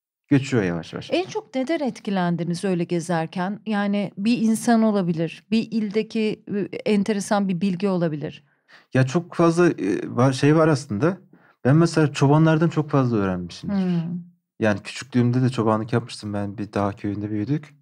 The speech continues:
Speaker 1: Küçüklüğümüz orada geçti. Çobanlardan çok fazla bir şey öğrenmiştim. Çobanların bitkiyle ilgili bilgisi, e, ve çobanların hayvanlarla kurduğu bağ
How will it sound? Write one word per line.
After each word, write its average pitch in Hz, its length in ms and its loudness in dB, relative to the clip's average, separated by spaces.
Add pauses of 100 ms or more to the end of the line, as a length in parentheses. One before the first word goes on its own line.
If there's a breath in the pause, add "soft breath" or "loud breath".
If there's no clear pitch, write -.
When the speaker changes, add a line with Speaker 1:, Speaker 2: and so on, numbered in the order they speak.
(120)
Speaker 1:
Küçüklüğümüz - 560 -10
orada 107 160 -4
geçti. 107 340 -6 (560 loud breath)
Çobanlardan 151 520 4
çok 156 220 -2
fazla 120 320 2
bir 98 60 -12
şey 104 160 -2
öğrenmiştim. 98 540 -2 (540 soft breath)
Çobanların 139 760 2 (380)
bitkiyle 123 580 2
ilgili 98 340 0
bilgisi, 113 520 -2 (840 soft breath)
e, 113 60 -4 (380)
ve 120 160 0
çobanların 123 440 2
hayvanlarla 113 680 2
kurduğu 107 420 -2
bağ 113 300 0